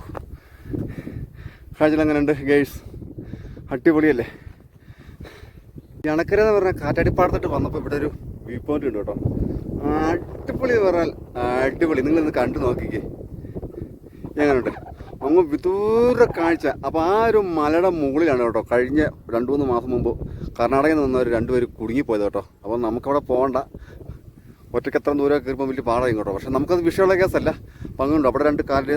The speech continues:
കാറ്റാടി നിന്ന് ചുമ്മാ നിന്ന് കറങ്ങുന്നുണ്ട്. ഇതുണ്ടോ? സെറ്റല്ലേ ഇവിടുത്തെ കാഴ്ചകൾ?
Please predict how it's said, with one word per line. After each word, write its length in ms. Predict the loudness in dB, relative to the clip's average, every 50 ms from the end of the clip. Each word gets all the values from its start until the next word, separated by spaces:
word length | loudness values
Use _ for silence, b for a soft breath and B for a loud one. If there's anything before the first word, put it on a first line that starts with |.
| 0 0
കാറ്റാടി 280 | 0 0 2 2 2 2 2
നിന്ന് 140 | 2 0 -2 -2 -2
ചുമ്മാ 420 | -2 0 0 -2 0 2 2 4 4
നിന്ന് 140 | 4 4 2 0
കറങ്ങുന്നുണ്ട്. 440 | 0 -2 -2 -2 -4 -4 -6 -8 -10 -10 -12 -18 -20 -20 -20 -20 -20 -20 -18 -8 -4
ഇതുണ്ടോ? 260 | -2 -2 -2 -2 -4 -6 -6 -6 -6 -4 -4 -4 -2 -2 -4 -4 -6 -8 -8 -8 -8 -8 -8 -8 -10 -10 -12 -8 -4 -4 -2 0 -2 -2 -4 -4 -8 -10 -12 -12 -12 -14 -14 -16 -14 -14 -14 -14 -14 -14 -14 -14 -14 -14 -12 -12 -12 -12 -12 -12 -10 -10 -12 -12 -10 -10 -8 -8 -8 -8 -8 -10 -14 -20 -20 -20 -20 -18 -14 -14 -12 -10 -10 -12 -12 -10 -8
സെറ്റല്ലേ 280 | -6 -4 -2 0 0 0
ഇവിടുത്തെ 180 | 0 0 0 0 0
കാഴ്ചകൾ? 280 | 0 0 0 -2 -2